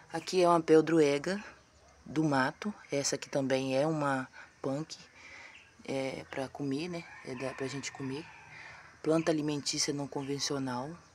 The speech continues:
É ótimo pra você bater no suco com limão. Com qualquer tipo de suco. Mas eu bato aqui com limão, que é o mais,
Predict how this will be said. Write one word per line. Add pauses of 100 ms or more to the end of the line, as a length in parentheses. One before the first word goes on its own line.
(720)
É
ótimo
pra
você
bater
no
suco
com
limão. (720)
Com
qualquer
tipo
de
suco. (440)
Mas
eu
bato
aqui
com
limão,
que
é
o
mais,